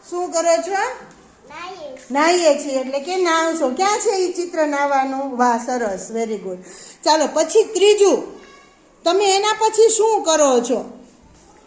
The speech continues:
Speaker 1: બરોબર? ચાલો, શું કરો છો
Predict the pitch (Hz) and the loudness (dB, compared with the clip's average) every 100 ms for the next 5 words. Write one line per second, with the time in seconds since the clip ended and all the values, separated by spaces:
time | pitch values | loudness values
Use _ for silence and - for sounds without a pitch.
0 | - - 320 359 392 415 - - - - | -6 0 2 4 4 2 -2 -6 -12 -20
1 | - - - - - - - - - - | -20 -20 -20 -20 -20 -20 -20 -20 -20 -20
2 | - - - 285 285 262 392 415 403 330 | -20 -20 -4 0 0 0 2 0 2 4
3 | 320 311 311 | 6 4 2